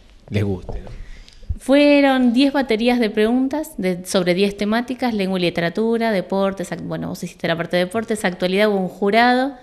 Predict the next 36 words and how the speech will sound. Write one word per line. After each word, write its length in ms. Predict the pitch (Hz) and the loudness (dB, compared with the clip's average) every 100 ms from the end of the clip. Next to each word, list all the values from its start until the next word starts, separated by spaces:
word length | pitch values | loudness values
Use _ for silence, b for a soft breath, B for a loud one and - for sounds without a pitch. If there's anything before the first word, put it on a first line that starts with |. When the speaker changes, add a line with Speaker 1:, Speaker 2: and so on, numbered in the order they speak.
| B B B B B - | B B B B B -2
Speaker 2:
Eh, 640 | 196 185 185 185 185 - | 0 2 2 2 0 -4
sobre 260 | - 190 196 | -4 0 2
cada 180 | 220 226 | 4 6
batería 300 | 214 208 214 | 4 4 2
de 60 | 214 | 2
preguntas 360 | 208 208 208 | 0 -2 -2
había 460 | 202 202 202 196 - | -2 0 0 -2 -6
diez 600 | 180 196 220 226 220 - - | -6 0 2 2 -2 -14 -4
preguntas 640 | 190 185 202 214 254 269 | 0 0 0 -2 -2 -2
y 40 | 202 | 0
un 140 | 208 | 2
bonus. 460 | 233 262 339 - - _ b b b - | 2 2 0 -6 -20 _ b b b -8
Bueno, 140 | 190 | -6
y 20 | 170 | -4
contestaban 560 | 180 190 - 254 247 | -4 -4 -2 0 2
en 140 | 226 226 | 2 2
grupo 260 | 240 240 | 0 0
en 100 | 254 | 0
sus 140 | 240 196 | 0 -2
mesas, 400 | 214 233 269 262 | -2 -2 -6 -4
tenían 300 | 190 190 185 | -2 -2 0
cinco 320 | 220 214 214 | 0 0 0
minutos, 400 | 214 240 262 277 | 0 0 -2 -4
salvo 380 | - 226 202 202 | -6 -4 -2 0
para 160 | 175 | -2
matemática 520 | 170 170 175 180 202 | -2 0 0 2 0
que 80 | 180 | 0
le 80 | 175 | -2
dimos 240 | 180 180 | -2 -4
quince 400 | - 196 196 190 | -4 -2 0 0
minutos 280 | 190 190 214 | 0 0 0
porque 180 | 202 170 | -2 -6
eran 220 | 165 165 | -6 -6
cosas 300 | 165 170 170 | -6 -8 -6
a 60 | 170 | -6
desarrollar. 640 | 170 175 180 - 240 277 | -4 -4 -4 -4 -4 -6